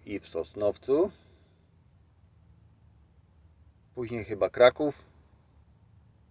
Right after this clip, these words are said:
Kiedyś swego czasu często byłem w Poznaniu, teraz już nie. Do Olsztyna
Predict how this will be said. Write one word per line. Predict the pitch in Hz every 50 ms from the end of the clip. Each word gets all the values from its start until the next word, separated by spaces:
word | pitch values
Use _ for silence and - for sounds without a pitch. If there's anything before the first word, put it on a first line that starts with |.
| _ _ _ _ _ _ _ _ - - - _ - - _ _ _ _ _ _
Kiedyś | - 127 127 123 113 110 -
swego | - - - - 127 107 117
czasu | 120 - 117 107 113
często | - 113 110 104 - 110
byłem | 98 110 110 104
w | -
Poznaniu, | - 104 104 98 104 113 110 107 104 101 92
teraz | - - 104 101 98 90 -
już | 98 92 85 -
nie. | - 123 135 147 151 - - - - - - - - - - _ _ _ _ _ _ - - _ _ _ _ _ _ _ _ _ _ _ _ _ _ - - - - - - - - - - - -
Do | - - 120 117
Olsztyna | 113 110 101 - - - 117 113 107 98 95 92 -